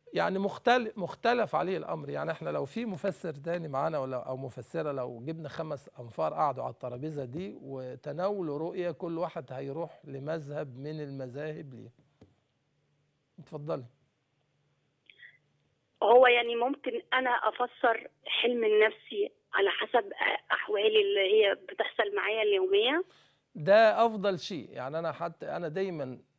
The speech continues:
Speaker 1: من خلال الحلقات أو على السوشيال أو غيره بقول المفروض إن الإنسان يتثقف في مجال تفسير الأحلام ويفسر لنفسه. ودايمًا بقول إن المفسر هو م-، م-، مجرد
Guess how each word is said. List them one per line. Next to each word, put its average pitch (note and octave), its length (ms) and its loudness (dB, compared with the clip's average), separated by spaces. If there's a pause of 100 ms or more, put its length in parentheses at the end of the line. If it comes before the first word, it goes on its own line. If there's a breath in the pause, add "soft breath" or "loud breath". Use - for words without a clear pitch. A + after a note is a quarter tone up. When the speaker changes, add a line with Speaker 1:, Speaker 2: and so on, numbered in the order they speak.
(140)
Speaker 1:
من C3+ 180 -14
خلال E3+ 280 -2
الحلقات C3+ 720 -6
أو A#2 640 -12
على B2 140 -14
السوشيال C3 540 -8
أو C3+ 240 -10
غيره E3 140 -6
بقول D3+ 300 -6
المفروض D#3 720 -6
إن C3+ 160 -8
الإنسان C#3 760 -4 (500 soft breath)
يتثقف D3 600 -4
في D3 120 -12
مجال D3 400 -4
تفسير D#3+ 420 -6
الأحلام E3+ 580 0
ويفسر F#3+ 840 0
لنفسه. F#3+ 560 -4 (600 soft breath)
ودايمًا A3 440 4
بقول G3+ 440 0
إن F3+ 120 -2
المفسر F3 580 -2
هو G3 140 0
م-، D#3+ 400 -8
م-، C#3+ 300 -8
مجرد F3+ 540 0